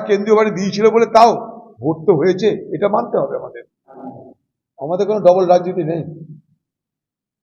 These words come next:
ভারতবর্ষের কংগ্রেস, বিজেপি পার্টি, তারা কি করেছে এতদিন সেটা দেখুক। বিভিন্ন রাজ্যে যে অপারেশন লোটাস করেছিল,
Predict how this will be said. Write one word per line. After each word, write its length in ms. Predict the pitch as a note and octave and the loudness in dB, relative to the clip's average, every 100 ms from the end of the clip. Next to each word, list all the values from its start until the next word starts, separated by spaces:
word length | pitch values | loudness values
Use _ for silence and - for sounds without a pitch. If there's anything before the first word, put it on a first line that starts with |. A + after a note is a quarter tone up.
| _ - | _ -10
ভারতবর্ষের 480 | C3+ D3 F3 F#3+ E3 D#3+ | -8 0 2 2 -2 -2
কংগ্রেস, 300 | D#3+ E3+ - - - B2 B2 A#2+ | -2 -4 -6 -14 -10 -6 -6 -4
বিজেপি 320 | C#3 D#3+ F3 - | 0 0 0 2
পার্টি, 240 | D#3+ F3+ G3 F#3 - - _ _ _ | 2 2 -8 -10 -18 -20 _ _ _
তারা 180 | C#3 D#3 F3 | -2 -2 -2
কি 80 | F#3+ F#3+ | -4 -2
করেছে 220 | F#3 F#3 | 0 -2
এতদিন 240 | F3+ F#3 F3+ | -4 -6 -4
সেটা 160 | E3 E3 | -2 -2
দেখুক। 220 | E3 F#3+ - - - - _ _ B2+ | -2 -4 -6 -16 -20 -20 _ _ -8
বিভিন্ন 280 | D3+ F3 F3 D#3 | -6 -2 2 4
রাজ্যে 320 | D#3 C3 F3+ D#3+ - - - _ _ _ | 2 2 0 0 -10 -18 -20 _ _ _
যে 120 | E3 D#3+ - D#3+ D#3+ | -2 -2 -4 -12 -4
অপারেশন 380 | C#3 F3 E3 F3 D3+ | -2 0 0 0 0
লোটাস 260 | D3+ F#3 E3+ E3+ | 2 2 2 -6
করেছিল, 320 | C#3+ C#3+ | -6 -8